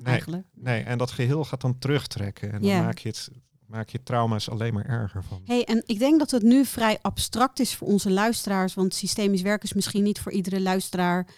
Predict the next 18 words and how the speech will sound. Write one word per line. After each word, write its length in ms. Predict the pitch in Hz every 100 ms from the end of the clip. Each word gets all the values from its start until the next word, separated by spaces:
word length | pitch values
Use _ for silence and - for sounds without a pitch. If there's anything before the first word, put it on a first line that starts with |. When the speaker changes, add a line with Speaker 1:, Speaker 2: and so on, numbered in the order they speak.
| _ _ _
Speaker 1:
eh, 260 | - 185 180 160
bekend. 480 | 180 202 247 440 -
Speaker 2:
Nee. 320 | - - 240
Speaker 1:
Zou 100 | 240
je 80 | 233 208
heel 220 | 233 302
kort 240 | - 269
kernachtig 640 | - 262 254 254 - 240 -
willen 500 | 247 240 233 220 185 _
weergeven 680 | 220 247 - 233 233 220 208
wat 200 | 214 -
systemisch 560 | - 214 - 254 240
werk 280 | 220 240 311
is? 360 | 392 453 - - _ _ _ _ _ _
Voor 220 | - 233
jou 340 | 226 233 320 403 _
als 180 | 220 -
coach? 500 | 240 330 427 -